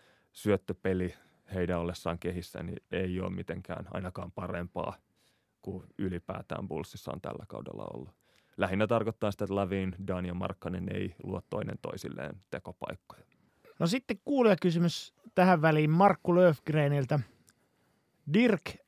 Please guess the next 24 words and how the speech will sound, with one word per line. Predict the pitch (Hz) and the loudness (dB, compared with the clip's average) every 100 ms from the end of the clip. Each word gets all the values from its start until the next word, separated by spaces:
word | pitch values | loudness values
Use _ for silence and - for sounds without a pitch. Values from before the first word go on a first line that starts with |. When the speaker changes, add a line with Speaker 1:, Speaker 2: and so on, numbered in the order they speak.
| _ | _
Speaker 2:
Kobe, | - 214 190 165 180 - _ - | 4 6 8 6 4 -2 _ 6
Curry | 196 185 170 156 - | 10 10 6 2 -2
ja | 156 143 | 0 6
Durant | 175 196 175 139 - | 8 8 8 4 0
nostivat | 151 147 - 147 - - _ _ | 2 2 2 0 0 -8 _ _
pelitilanneheittojen | 175 165 156 151 147 156 147 - 147 139 139 - | 4 4 4 4 4 4 2 0 0 2 -2 -2
onnistumisprosenttiaan | 165 156 - 143 - 143 131 123 - 131 127 | 0 0 0 -4 -2 -2 0 -2 -2 -2 -2
toisella | 214 180 156 | 0 2 2
kaudellaan. | - 143 143 139 135 131 - _ _ _ _ _ | 2 2 4 4 2 0 -4 _ _ _ _ _
Laurin | 131 139 143 143 139 | 2 4 6 4 2
prosentti | 180 190 180 - 196 | 2 4 2 2 2
on | 185 | 4
sen | 196 | 4
sijaan | 185 202 196 | 6 6 8
laskussa. | 202 190 - 123 - 110 - _ _ _ | 8 6 0 -6 -6 -8 -10 _ _ _
Tarkoittaako | - 151 147 147 127 151 143 147 | 2 4 4 2 0 -2 0 2
tämä | 175 175 156 | 4 4 2
sitä, | - 175 156 | 2 4 4
että | 143 147 | 4 0
tie | 170 170 | 2 2
supertähdeksi | - 165 156 - 151 143 - 165 | 4 2 2 4 2 2 -2 -2
on | 185 156 | 2 4
jo | 151 | 4
nyt | 170 | 4